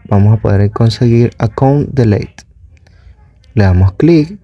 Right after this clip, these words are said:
y se va a iniciar como una especie de chat, donde nos va a decir que por qué queremos dejar la aplicación, que si estamos seguros de dejarla y otro tipo de información. La podemos traducir si queremos estar seguros de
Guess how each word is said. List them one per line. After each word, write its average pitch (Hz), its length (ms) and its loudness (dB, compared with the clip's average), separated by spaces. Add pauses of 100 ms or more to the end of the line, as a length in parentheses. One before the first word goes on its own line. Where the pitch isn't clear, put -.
y 120 80 0
se - 180 -2
va 107 120 2
a 98 40 2
iniciar 120 360 0
como 104 160 0
una 101 100 2
especie 120 400 -2
de 101 80 0
chat, - 320 -6 (640)
donde 143 400 2
nos 123 180 2
va 107 80 4
a 107 40 4
decir 127 440 0
que 120 140 -4
por 92 200 -6
qué 98 240 -2
queremos 101 360 2
dejar 95 180 2
la 101 60 -2
aplicación, 143 640 -2
que 127 100 -2
si - 80 -8
estamos 101 300 -4
seguros 98 340 0
de 101 80 2
dejarla 143 680 0 (920)
y 180 200 2
otro 117 300 0
tipo 113 280 -2
de 123 60 2
información. 110 760 -2 (840)
La 113 80 -2
podemos 107 340 2
traducir 131 540 0
si 98 600 0 (480)
queremos 104 300 2
estar 117 180 -2
seguros 127 500 0
de 117 400 0